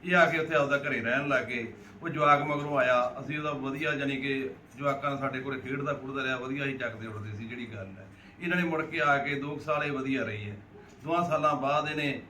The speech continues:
ਆਪਦੇ, ਪਤਾ ਨਹੀਂ ਰੱਬ ਜਾਣੇ ਵੀਡੀਓ ਕਿਵੇਂ ਸਹੀ ਹੈ ਜਾਂ ਗਲਤ ਹੈ, ਉਹ ਰੱਬ ਨੂੰ ਪਤਾ, ਮੈਨੂੰ ਨਹੀਂ ਪਤਾ। ਇਹਨੇ ਬਲੈਕਮੇਲ ਕਰਕੇ ਉਹ ਪੈਲੀ ਪੂੜੀ ਦਾ, ਸਾਡੇ ਬਜ਼ੁਰਗਾਂ ਨਾਲ ਪੈਲੀ ਸੀ, ਉਹ ਧੱਕੇ ਨਾਲ ਵੀ ਨਾ ਕਰਾਓ, ਐਂ ਕਰਾਓ, ਇਹ ਐਂ ਕਰਦੀ ਕੁਦੀ। ਬਜ਼ੁਰਗ ਗਏ,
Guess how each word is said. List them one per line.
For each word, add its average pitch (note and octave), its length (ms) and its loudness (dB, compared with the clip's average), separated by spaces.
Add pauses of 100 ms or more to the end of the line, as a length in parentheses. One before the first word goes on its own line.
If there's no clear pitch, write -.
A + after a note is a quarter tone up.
(260)
ਆਪਦੇ, D3 360 -2 (180)
ਪਤਾ D#3 140 -4
ਨਹੀਂ D#3 100 -2
ਰੱਬ C#3 240 0
ਜਾਣੇ C#3+ 220 0
ਵੀਡੀਓ C#3 320 -2 (180)
ਕਿਵੇਂ C3+ 200 -6
ਸਹੀ C3+ 340 -2
ਹੈ C3+ 60 -2
ਜਾਂ C3+ 160 -6
ਗਲਤ C3 380 -4
ਹੈ, C3 40 0
ਉਹ C3 180 -2
ਰੱਬ A#2 220 -2
ਨੂੰ B2 140 -8
ਪਤਾ, A#2 200 -6
ਮੈਨੂੰ A#2 280 -4
ਨਹੀਂ A2+ 120 -6
ਪਤਾ। G2+ 260 -10 (280)
ਇਹਨੇ E3 120 -2
ਬਲੈਕਮੇਲ C#3 560 2
ਕਰਕੇ C3+ 400 -2
ਉਹ C3 180 -4 (140)
ਪੈਲੀ C#3 200 -2
ਪੂੜੀ C3+ 240 -2
ਦਾ, C3 160 0 (140)
ਸਾਡੇ C3 180 -4
ਬਜ਼ੁਰਗਾਂ C3 360 -4
ਨਾਲ C3 120 0
ਪੈਲੀ C3 240 -4
ਸੀ, B2+ 160 -4
ਉਹ C3 280 -2
ਧੱਕੇ B2+ 240 -10
ਨਾਲ B2 120 -8
ਵੀ A#2+ 80 -8
ਨਾ B2 300 -4
ਕਰਾਓ, B2 360 -6
ਐਂ B2+ 100 -4
ਕਰਾਓ, A#2+ 320 -8 (360)
ਇਹ D#3+ 80 -2
ਐਂ D3 160 2
ਕਰਦੀ C3 300 -2
ਕੁਦੀ। C3+ 180 -4
ਬਜ਼ੁਰਗ C3+ 420 -2
ਗਏ, C3+ 240 0